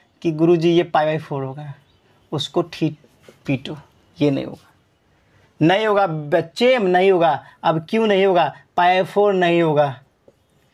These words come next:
ये कौन सा क्वाड्रेंट में लाइज करता है?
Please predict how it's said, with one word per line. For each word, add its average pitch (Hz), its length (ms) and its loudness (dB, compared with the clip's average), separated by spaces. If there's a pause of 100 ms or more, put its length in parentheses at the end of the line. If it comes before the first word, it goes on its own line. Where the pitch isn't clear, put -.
(380)
ये 180 180 2
कौन 196 340 0
सा 254 160 0
क्वाड्रेंट 196 560 0
में 190 140 0
लाइज 175 320 0
करता 165 380 0
है? 160 420 2